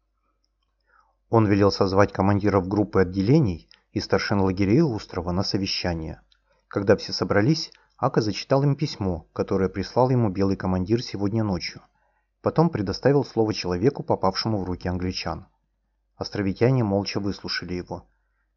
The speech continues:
Некоторое время стояла тишина. Пламя костра мрачно отсвечивало в глазах островитян, но лица ни-, ничего не выражали, будто застыли.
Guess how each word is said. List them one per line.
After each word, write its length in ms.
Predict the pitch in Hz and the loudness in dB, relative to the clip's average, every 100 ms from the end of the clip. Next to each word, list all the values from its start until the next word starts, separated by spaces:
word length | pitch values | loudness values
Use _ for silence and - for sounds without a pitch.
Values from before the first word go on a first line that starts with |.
| _ | _
Некоторое 460 | 104 101 - 95 87 | -6 -4 -4 -4 -2
время 320 | 92 123 135 | 0 0 0
стояла 420 | - 101 92 92 | -2 -2 0 0
тишина. 580 | 92 98 - 95 82 - _ _ _ _ _ _ _ _ _ _ | -2 -4 -2 -2 -4 -8 _ _ _ _ _ _ _ _ _ _
Пламя 240 | 107 98 | 4 4
костра 400 | 90 104 - 110 | 2 -2 0 2
мрачно 420 | 98 98 101 - 95 | 4 2 0 0 -4
отсвечивало 580 | - 113 110 95 90 | -2 -2 -2 -2 -6
в 60 | 90 | -6
глазах 400 | 95 98 95 - | 0 0 0 -4
островитян, 640 | 95 - 95 92 90 85 - _ _ _ _ | -8 -6 -6 -4 -6 -6 -12 _ _ _ _
но 120 | 104 | -2
лица 300 | 107 143 - | 0 0 -2
ни-, 120 | 107 | 0
ничего 360 | 104 95 127 123 | 0 -2 -2 0
не 100 | 104 | 0
выражали, 600 | 92 92 87 85 80 87 | 0 0 -2 -4 -6 -10
будто 380 | 85 92 - 95 | -8 -8 -6 -2
застыли. 520 | 110 - - 82 85 | -2 -2 -6 -10 -12